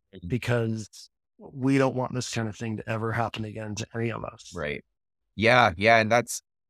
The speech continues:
Speaker 1: such an important point you've made around prioritizing our well-being first, because we often, especially when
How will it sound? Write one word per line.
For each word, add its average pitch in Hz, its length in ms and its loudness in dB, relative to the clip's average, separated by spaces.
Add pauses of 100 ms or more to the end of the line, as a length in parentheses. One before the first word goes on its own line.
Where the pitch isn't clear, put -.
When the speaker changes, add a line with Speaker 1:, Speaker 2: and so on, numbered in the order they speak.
(120)
Speaker 1:
such - 360 2
an 127 60 0
important 107 460 -4
point 107 280 -2
you've 95 160 -4
made 92 280 0
around 87 520 0
prioritizing 90 960 0 (460)
our 90 200 2
well-being 85 540 0
first, 87 520 0
because 87 520 -4
we 95 160 -4
often, 90 420 2
especially 127 440 -2
when 98 300 0